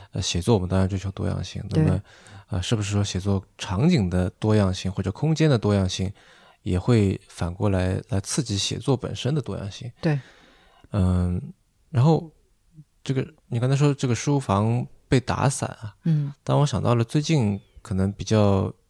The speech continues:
Speaker 1: 火的一个词吧，也不叫火，叫什么呢？就是通识教育。
Speaker 2: 嗯。
Speaker 1: 嗯。
Speaker 2: 就现在比较强调嘛。
Speaker 1: 对。
Speaker 2: 在学校里面。
Speaker 1: 对，对，对。但我觉得为什么想到这个词呢？因为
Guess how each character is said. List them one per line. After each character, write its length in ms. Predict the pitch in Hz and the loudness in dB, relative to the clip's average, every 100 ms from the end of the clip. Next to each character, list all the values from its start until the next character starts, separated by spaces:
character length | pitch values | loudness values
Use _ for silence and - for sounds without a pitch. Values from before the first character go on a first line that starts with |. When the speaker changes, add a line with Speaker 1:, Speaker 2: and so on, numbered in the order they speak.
| _ _ _ _ _ _ - | _ _ _ _ _ _ -20
Speaker 1:
火 400 | - - 101 - | -14 -8 -6 -4
的 100 | 104 | 0
一 120 | 117 | 0
个 80 | 120 | 0
词 200 | - - | -2 -6
吧， 80 | 87 | -6
也 60 | |
不 80 | 95 | -2
叫 80 | 127 | -2
火， 320 | - - - - - - - | -2 -10 -16 -16 -20 -20 -14
叫 100 | 107 | -12
什 140 | - | -10
么 60 | 95 | -6
呢？ 60 | |
就 80 | 98 | -2
是 200 | 143 143 | 0 -2
通 280 | - - 208 | -2 0 2
识 200 | - 101 | 2 0
教 240 | 104 95 | 0 0
育。 180 | 92 113 - _ | -2 -8 -14 _
Speaker 2:
嗯。 280 | 170 156 147 - - - - - - - _ - | -2 0 -2 -10 -20 -20 -20 -20 -20 -20 _ -4
Speaker 1:
嗯。 520 | 101 104 101 98 110 | 0 2 2 0 0
Speaker 2:
就 100 | 175 | 0
现 100 | 180 | 2
在 80 | 202 | 2
比 80 | 160 | 2
较 120 | 151 | 0
强 280 | - 135 147 | -2 -4 0
调 160 | 196 | 0
嘛。 200 | 165 131 - - - - _ _ _ _ - - | 0 -4 -12 -20 -20 -20 _ _ _ _ -20 -2
Speaker 1:
对。 280 | - 123 92 | 4 6 6
Speaker 2:
在 120 | 117 | 2
学 160 | 147 143 | -2 0
校 140 | 156 | 0
里 80 | 143 | 0
面。 160 | 135 139 147 | -2 -4 0
Speaker 1:
对， 160 | 139 104 | 4 6
对， 160 | 98 | 4
对。 260 | 92 95 95 - | 4 2 0 2
但 220 | 170 165 | 4 4
我 140 | 117 98 | 4 2
觉 160 | 110 | 4
得 220 | 143 139 143 | 6 6 6
为 80 | 151 | 4
什 100 | 170 | 4
么 80 | |
想 140 | 165 101 | 4 4
到 80 | 113 | 6
这 80 | |
个 80 | 131 | 4
词 240 | - - 95 | 2 -2 2
呢？ 140 | 101 | 4
因 100 | 139 | 6
为 340 | 160 160 - | 6 6 0